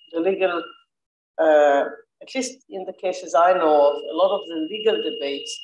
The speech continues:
uh, make a very structured decision, but not necessarily sensitive to the feelings of the people involved. I think, for example, uh,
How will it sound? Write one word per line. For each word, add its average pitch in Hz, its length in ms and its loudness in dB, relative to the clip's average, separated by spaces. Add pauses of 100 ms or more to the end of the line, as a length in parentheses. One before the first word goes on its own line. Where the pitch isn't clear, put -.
(640)
uh, 147 500 0 (520)
make 190 340 -6
a 165 120 -12
very 190 260 0
structured - 800 -10
decision, 233 720 -6 (460)
but 165 160 -6
not 220 180 0
necessarily 180 540 -8
sensitive 190 760 -6 (200)
to - 80 -20
the 165 80 -10
feelings 160 500 -2
of 147 180 0
the 156 160 -4
people 143 460 -2 (180)
involved. 151 540 0 (280)
I 185 60 4
think, 196 240 -6 (520)
for 180 160 0
example, 180 500 2 (1300)
uh, 160 260 2